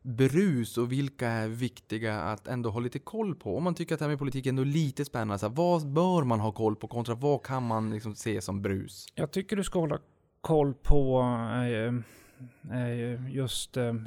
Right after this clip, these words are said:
Speaker 2: eh, skatteprocesser. Eh, det brukar ju, det är den verkligt substantiella, verkligt tunga lagstiftningen. Eh, så hela just skatteprocessen, s-, eller den här skatteöversynen som nu ska, som har aviserats och som ska inledas,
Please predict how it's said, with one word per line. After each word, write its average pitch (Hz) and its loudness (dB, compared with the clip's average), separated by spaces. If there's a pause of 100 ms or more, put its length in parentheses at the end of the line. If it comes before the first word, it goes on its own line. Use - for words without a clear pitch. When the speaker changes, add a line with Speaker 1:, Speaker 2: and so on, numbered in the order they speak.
Speaker 2:
eh, 120 0 (260)
skatteprocesser. 120 -6
Eh, 127 -4
det 131 0
brukar 117 -6
ju, 123 -4 (200)
det 131 -4
är 123 0
den 120 -2
verkligt 117 -4
substantiella, 123 -4
verkligt 123 -4
tunga 127 0
lagstiftningen. 131 -4 (460)
Eh, 120 0
så 131 -4
hela 156 0
just 156 -2
skatteprocessen, 127 -4
s-, - -10
eller 131 -6
den 131 -2
här 120 -2
skatteöversynen 131 -6
som 131 -6
nu 131 -8
ska, - -6 (220)
som 135 -4
har 131 -4
aviserats 180 -6
och 139 -8
som 135 -10
ska - -10
inledas, - -8